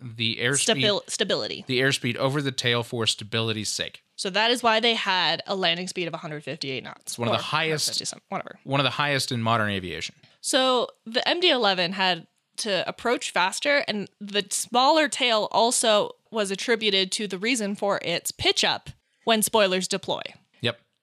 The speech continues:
Speaker 2: And so that is why the captain had the inkling to put the nose down, even though that is not what you should do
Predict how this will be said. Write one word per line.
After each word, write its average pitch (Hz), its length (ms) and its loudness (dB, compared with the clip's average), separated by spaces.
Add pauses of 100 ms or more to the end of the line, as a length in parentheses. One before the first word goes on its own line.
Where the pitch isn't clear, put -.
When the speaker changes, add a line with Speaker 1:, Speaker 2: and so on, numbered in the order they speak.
(240)
Speaker 2:
And 262 160 2
so 269 180 6
that 311 220 4
is 302 140 2
why 247 380 4
the 202 100 2
captain 208 580 0
had 185 340 2
the 196 380 2 (120)
inkling 196 540 -2 (400)
to 302 140 2
put 233 200 2
the 214 80 0
nose 185 300 2
down, 175 400 -2
even 208 240 2
though 185 140 2
that 175 140 2
is 180 120 -4
not 196 420 2
what 170 220 -2
you 175 120 -4
should 180 280 -2
do 175 440 0